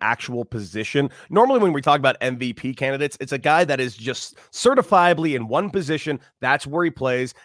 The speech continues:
Center fielder Mike Trout wins, not second, first, third baseman Max Muncy wins. I think there, believe it or not, there is something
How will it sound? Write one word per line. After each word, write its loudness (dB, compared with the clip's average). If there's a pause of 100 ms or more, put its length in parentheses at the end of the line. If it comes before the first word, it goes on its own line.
Center 2
fielder 0
Mike 0 (120)
Trout 0
wins, -12
not 2 (180)
second, 0
first, -2 (120)
third 2
baseman 0
Max -2
Muncy -2
wins. -14 (220)
I 0
think 2
there, 4
believe 0
it 2
or 6
not, 4
there 0
is 2
something 0